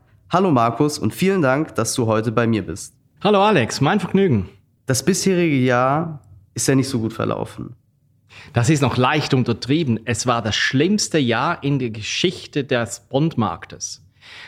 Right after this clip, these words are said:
Speaker 2: Die breiten Indizes haben Verluste von teilweise zwanzig Prozent und mehr erlitten in den ersten acht Monaten.
Speaker 1: Was sind in deinen Augen die Ursachen für dieses schwierige Jahr?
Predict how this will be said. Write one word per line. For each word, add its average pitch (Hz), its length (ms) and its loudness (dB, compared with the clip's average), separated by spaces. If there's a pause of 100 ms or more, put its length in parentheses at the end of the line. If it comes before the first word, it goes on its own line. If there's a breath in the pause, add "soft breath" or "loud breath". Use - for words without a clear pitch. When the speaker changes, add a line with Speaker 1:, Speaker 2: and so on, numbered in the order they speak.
Speaker 2:
Die - 80 0
breiten 135 400 0
Indizes 147 720 0
haben 127 320 -2
Verluste 131 580 0
von 117 440 -2
teilweise 123 640 -2
zwanzig 151 500 -4
Prozent 120 500 -4
und 107 240 2
mehr 143 300 0
erlitten 131 420 -2
in 120 220 -2
den 113 140 -2
ersten 110 340 -2
acht 101 240 -6
Monaten. 101 540 -4 (300)
Speaker 1:
Was 160 240 0
sind 185 120 2
in 156 80 2
deinen 139 300 2
Augen 123 360 2
die 123 120 2
Ursachen 113 560 0
für - 160 -8
dieses 107 240 -4
schwierige 107 380 -2
Jahr? 104 340 -4